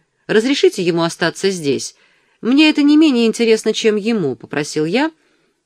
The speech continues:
но она взглядом и жестом все-таки подозвала его к себе. «Ну, мамочка», возразил мальчик, «позволь, я еще посмотрю картинки,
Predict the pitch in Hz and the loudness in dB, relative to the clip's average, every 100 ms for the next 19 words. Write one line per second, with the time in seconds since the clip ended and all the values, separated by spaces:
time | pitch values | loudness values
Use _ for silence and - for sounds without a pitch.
0 | - 185 214 233 208 180 202 208 185 180 | -6 -2 0 0 -2 -4 -2 -2 0 -2
1 | 170 254 - 262 - 214 190 214 - 185 | 0 -2 -4 -6 -2 -4 -4 -8 -4 -4
2 | 160 160 156 165 180 170 - - 135 120 | -2 -2 0 0 -2 -4 -6 -6 -6 -8
3 | - _ _ _ _ - _ _ _ 208 | -12 _ _ _ _ -20 _ _ _ -4
4 | 254 285 254 185 202 233 185 127 - - | 0 2 2 2 0 0 0 -4 -12 -12
5 | - 117 _ _ 143 151 156 147 151 151 | -12 -14 _ _ -2 0 0 -2 -4 -4
6 | 127 110 - - - _ 247 285 339 247 | -4 -6 -12 -16 -20 _ -2 2 2 2
7 | 180 170 - 180 165 - 170 - 160 185 | 0 0 -4 -6 -8 -6 -6 -6 -6 -4
8 | 185 - 127 113 - | -6 -8 -10 -10 -14